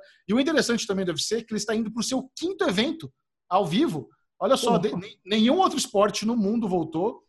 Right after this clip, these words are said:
Speaker 1: O U F C agora, eu le-, lembro que eu comentei que eles estavam lá na ca-, na, na Flórida fazendo, agora eles conseguiram permissão de Nevada pra fazer dentro dos complexos dele em Las Vegas, então tá tudo in-house ali, sem plateia, os comentaristas cada um num canto, tá funcionando direitinho,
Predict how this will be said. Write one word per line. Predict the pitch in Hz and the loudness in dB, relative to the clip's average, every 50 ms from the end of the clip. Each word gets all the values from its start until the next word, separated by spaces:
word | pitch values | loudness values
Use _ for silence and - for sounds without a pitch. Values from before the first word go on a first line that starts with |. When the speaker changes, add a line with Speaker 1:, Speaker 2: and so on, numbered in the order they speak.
| _ _ _ _ - | _ _ _ _ 0
Speaker 1:
O | 170 | 2
U | |
F | 185 185 | 2 2
C | - - 208 202 | 0 0 2 4
agora, | 196 185 175 185 190 190 185 | 4 4 4 4 6 6 4
eu | 175 180 170 170 | 2 2 0 0
le-, | 180 208 175 | 0 0 0
lembro | 175 190 190 170 | -2 -2 -4 -4
que | |
eu | 151 | -4
comentei | 190 170 160 156 180 | -4 -4 -2 -2 -2
que | 160 170 | -2 -2
eles | 151 | -2
estavam | - 175 156 160 160 | -2 -2 -2 0 -2
lá | 160 156 | -2 -2
na | 156 | -4
ca-, | - 156 143 | -6 -6 -8
na, | 139 143 143 139 135 | -8 -8 -8 -8 -8
na | 139 | -10
Flórida | - - 156 165 202 233 247 240 208 220 208 220 - - _ _ | -8 -4 0 2 2 4 2 2 0 -2 -4 -6 -10 -20 _ _
fazendo, | 165 156 139 160 196 233 233 | -2 -2 0 0 0 0 2
agora | 185 185 190 | 4 4 4
eles | 185 185 185 | 4 2 0
conseguiram | 202 175 - 170 190 220 - | -2 -4 -2 -2 -2 -2 0
permissão | 220 208 196 - 185 175 | 0 -2 -2 -2 -4 -4
de | 147 170 | -4 -4
Nevada | 175 156 135 165 170 180 | -4 -2 0 2 2 2
pra | 170 185 175 | 0 -2 -4
fazer | - 165 143 147 170 165 147 - - - _ - | -4 -4 -2 -2 -2 -2 -2 -6 -12 -20 _ -4
dentro | 139 185 220 - 214 | -2 -2 -2 0 -2
dos | 202 202 - | -4 -6 -4
complexos | - 202 180 - 180 180 185 185 - 143 143 | -4 -6 -2 2 2 2 2 2 -2 -6 -4
dele | 165 160 160 170 160 | -2 0 -2 -2 -4
em | 151 | -4
Las | 160 151 151 135 123 | -4 -4 -4 -4 -2
Vegas, | 160 190 220 180 - | 0 0 0 0 -4
então | - 185 185 | -6 -6 -6
tá | 170 | -6
tudo | - 202 202 190 | -6 -6 -4 -4
in-house | 180 160 143 - 156 165 175 165 143 | -2 -2 -2 -2 0 0 0 0 0
ali, | 151 139 156 202 220 220 220 - _ _ | -2 -2 -2 -2 -2 -4 -6 -10 _ _
sem | - - 240 240 - | -4 -2 -2 0 0
plateia, | 233 208 - - - 185 185 202 220 214 214 196 208 - - - | 0 -2 -2 -2 2 4 4 6 6 6 4 4 2 -2 -12 -18
os | - | -6
comentaristas | - 220 208 208 208 208 185 175 202 190 - 185 - | -2 0 0 2 2 2 2 2 2 0 -2 -4 -2
cada | 196 185 170 180 | -2 0 0 2
um | 190 196 | 0 0
num | 180 165 156 147 | 0 -2 -4 -4
canto, | - 180 202 220 220 - | -2 -2 -2 -2 0 0
tá | 285 277 | 0 0
funcionando | 277 262 - 233 208 202 208 196 185 | 0 -2 -2 0 0 0 0 0 -2
direitinho, | 160 208 202 180 151 160 - - 175 202 220 202 | -2 0 0 0 0 0 -2 -4 -2 -2 -2 -2